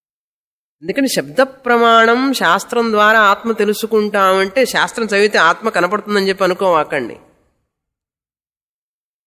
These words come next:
This is the uniqueness of శాస్త్ర. చాలా మందికి తెలియదు ఈ విషయం. శాస్త్రం చదివితే బ్రహ్మ ప్రత్యక్షం అవుతాడని చెప్తా అనుకుంటారు చాలా మంది. బ్రహ్మ ప్రత్యక్షం అవడం కూడా చెప్పాం మేము.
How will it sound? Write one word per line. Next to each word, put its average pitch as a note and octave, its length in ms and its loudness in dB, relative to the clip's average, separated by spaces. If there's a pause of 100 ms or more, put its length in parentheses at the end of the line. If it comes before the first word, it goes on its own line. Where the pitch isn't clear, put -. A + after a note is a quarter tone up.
(120)
This E3+ 220 0
is C#4+ 120 0
the G#3+ 180 2
uniqueness C4+ 640 2
of A3 60 -4
శాస్త్ర. G#3 520 -2 (100)
చాలా E3+ 220 2
మందికి C4 300 0
తెలియదు A#3+ 320 0
ఈ G#3 60 2
విషయం. G#3 560 0 (320)
శాస్త్రం A3+ 540 0
చదివితే C4 440 0
బ్రహ్మ A#3 440 2
ప్రత్యక్షం B3+ 500 0
అవుతాడని G#3+ 440 2
చెప్తా F3 440 -2 (220)
అనుకుంటారు F#3 560 -2
చాలా D#3+ 200 2
మంది. C#3 240 -6 (880)
బ్రహ్మ E3 180 -2
ప్రత్యక్షం A#3+ 580 0
అవడం A#3 220 2
కూడా C#4 180 0
చెప్పాం G#3+ 300 0
మేము. D3 160 -4